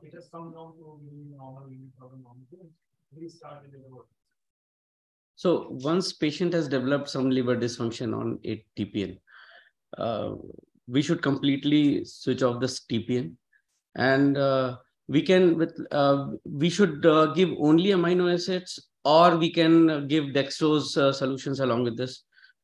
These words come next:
Speaker 2: plus amino acids.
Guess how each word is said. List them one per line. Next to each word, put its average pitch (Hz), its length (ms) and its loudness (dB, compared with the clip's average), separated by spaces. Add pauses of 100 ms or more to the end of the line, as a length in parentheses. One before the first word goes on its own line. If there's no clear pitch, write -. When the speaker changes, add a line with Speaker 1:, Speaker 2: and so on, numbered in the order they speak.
(1400)
Speaker 2:
plus 113 220 -4
amino 92 320 -8
acids. - 400 -18